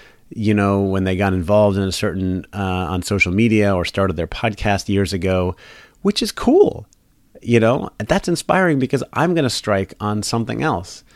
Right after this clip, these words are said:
And that's another thing, going back to the comparison game.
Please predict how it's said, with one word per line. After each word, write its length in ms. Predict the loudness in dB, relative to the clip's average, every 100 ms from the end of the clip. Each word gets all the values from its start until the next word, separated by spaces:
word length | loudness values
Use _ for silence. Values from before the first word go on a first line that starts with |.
| _ _ _
And 140 | -2 0
that's 160 | 2
another 260 | 2 2 0
thing, 300 | -2 -4 -2
going 240 | 0 2
back 160 | 0 -2
to 80 | -6
the 80 |
comparison 540 | -6 -4 -2 -2 -2 -2
game. 340 | 0 -2 -6